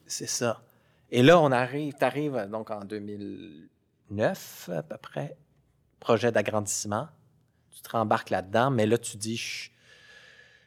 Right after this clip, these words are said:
je suis fatigué. Je, je, je, je veux prendre une année sabbatique pour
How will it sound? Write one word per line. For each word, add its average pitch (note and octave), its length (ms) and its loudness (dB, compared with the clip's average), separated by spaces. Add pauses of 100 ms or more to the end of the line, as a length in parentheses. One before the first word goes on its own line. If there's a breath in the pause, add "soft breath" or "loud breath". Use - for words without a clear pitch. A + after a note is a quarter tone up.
(140 soft breath)
je - 80 -6
suis - 100 0
fatigué. C3 480 4 (360)
Je, A2+ 380 6
je, G#2+ 240 0
je, G#2 180 -4
je G#2 140 0
veux G#2+ 120 2
prendre B2 240 0
une A#2+ 120 -2
année A2+ 160 -2
sabbatique G#2+ 580 -4
pour - 300 -8